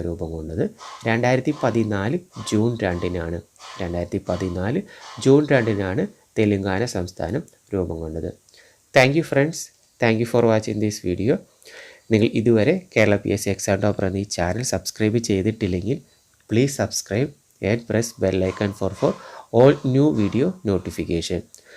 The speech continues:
അതുപോലെ തന്നെ നിങ്ങൾക്ക് ഈ വീഡിയോ ഇഷ്ടപ്പെട്ട please press like button. അതുപോലെ ഇഷ്ടപ്പെട്ടില്ലെങ്കിൽ please press and like button also.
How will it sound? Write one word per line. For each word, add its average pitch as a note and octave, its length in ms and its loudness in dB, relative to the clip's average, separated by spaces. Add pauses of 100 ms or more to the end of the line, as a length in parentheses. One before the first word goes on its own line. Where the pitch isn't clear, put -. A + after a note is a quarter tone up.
(240)
അതുപോലെ F3 400 6
തന്നെ B2+ 160 2 (140)
നിങ്ങൾക്ക് C3 380 0 (220)
ഈ D#3 40 2 (140)
വീഡിയോ A#2+ 220 0 (120)
ഇഷ്ടപ്പെട്ട G#2+ 460 -6 (340)
please C3 320 0 (160)
press A2 220 -2 (380)
like F2+ 180 0 (100)
button. G#2 280 -4 (200)
അതുപോലെ G2+ 340 -2 (180)
ഇഷ്ടപ്പെട്ടില്ലെങ്കിൽ A2+ 840 -2 (200)
please A2 260 2 (200)
press B2 220 -2 (580)
and G2+ 220 2
like A2+ 200 0
button F2+ 280 -6
also. E2 300 -10